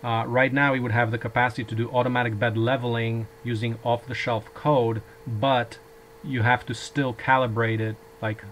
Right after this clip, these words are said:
once, um, using a procedure that takes a little bit of time. We can automate that procedure if we do some custom coding. So that's the invitation for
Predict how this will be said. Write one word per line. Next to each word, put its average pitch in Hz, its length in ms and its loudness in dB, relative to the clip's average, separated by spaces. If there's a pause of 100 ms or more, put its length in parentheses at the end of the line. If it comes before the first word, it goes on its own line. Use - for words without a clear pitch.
(200)
once, 117 560 0 (1040)
um, 110 420 -2 (560)
using 123 380 0
a 113 80 -2
procedure 113 560 -4
that 113 100 -2
takes 139 220 -4
a 135 60 -4
little 127 180 -2
bit 113 160 -2
of 107 100 -6
time. 117 360 0
We 113 80 -4
can 120 160 -4
automate 131 560 2
that 117 180 -4
procedure 113 760 0 (580)
if 127 220 0 (400)
we 117 100 0
do 117 120 0
some 113 200 -4
custom 120 400 -2
coding. 110 520 -2 (680)
So 113 240 -6
that's 113 240 0
the 120 120 -6
invitation 113 680 -4
for 113 400 -4